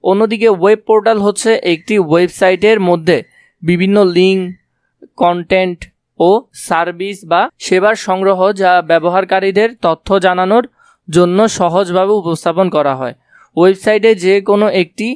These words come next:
সার্ভিস ওয়েব পোর্টালে একটি অংশ হতে পারে। কোনো এয়ারলাইন কোম্পানি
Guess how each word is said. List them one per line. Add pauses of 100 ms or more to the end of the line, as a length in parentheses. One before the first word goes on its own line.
(300)
সার্ভিস (160)
ওয়েব
পোর্টালে (180)
একটি
অংশ (220)
হতে
পারে।
কোনো (200)
এয়ারলাইন (100)
কোম্পানি